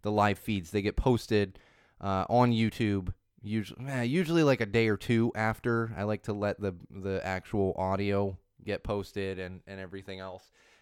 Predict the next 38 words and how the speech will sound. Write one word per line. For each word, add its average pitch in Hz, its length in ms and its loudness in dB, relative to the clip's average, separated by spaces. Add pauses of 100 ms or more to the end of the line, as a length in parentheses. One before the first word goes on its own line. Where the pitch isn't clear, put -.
Uh, 98 200 0
and 120 160 4
then 113 320 4
it 104 100 -4
does 104 180 2
go 101 160 2
live. 87 360 -2
So 107 100 0
if, - 160 -4
if 104 160 -6
you're 104 60 -6
someone 120 240 -2
that 95 60 -8
doesn't 131 180 2
use 131 120 -2
Facebook 117 300 -2
at 113 80 2
all, 131 220 8
but 113 160 2
you 113 100 -4
wanna 113 220 0
watch 110 320 4
some 123 140 0
of 113 40 -2
the 110 80 -2
live 104 220 0
feeds, 196 420 -4
that's 127 260 2
where 131 120 2
you 117 80 0
can 113 100 -2
do 107 160 0
it 101 60 2
as 92 100 -4
well, 98 280 2
is 95 120 -4
on 95 220 -2
YouTube. 98 400 -2